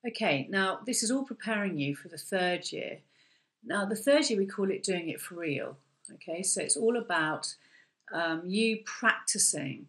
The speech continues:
now. We, we expect, we hope that you've really got sort of some very solid skills, um, and we will now start working with the B A film production course, and with the, um,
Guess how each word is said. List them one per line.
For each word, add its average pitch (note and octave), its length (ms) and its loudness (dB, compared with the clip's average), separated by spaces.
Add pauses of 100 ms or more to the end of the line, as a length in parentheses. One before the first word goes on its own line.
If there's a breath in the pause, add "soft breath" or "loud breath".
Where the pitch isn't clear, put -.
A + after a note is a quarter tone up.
(120)
now. D3+ 420 0
We, F3+ 220 -2
we G3 140 6
expect, - 460 -2
we F#3+ 160 2
hope A3 380 2
that - 120 -10
you've E3 240 -6
really G#3 160 2
got - 240 -6
sort - 140 -4
of - 80 -6
some E3+ 160 -6
very F#3 260 0
solid D#3+ 400 0
skills, G#3+ 600 0 (580 loud breath)
um, F3+ 400 0
and F3+ 400 4
we G3 260 2
will F#3+ 220 -2
now G#3 300 2
start - 320 0
working D#3+ 680 -4 (840)
with F3 240 -2 (480)
the D3 400 0 (340)
B D#3+ 180 0
A C#3+ 160 2
film A3+ 280 -2
production G3+ 460 -4
course, F3 540 -4 (460 loud breath)
and E3+ 200 -10
with E3 240 -14
the, D#3+ 140 -6 (120)
um, C3+ 400 0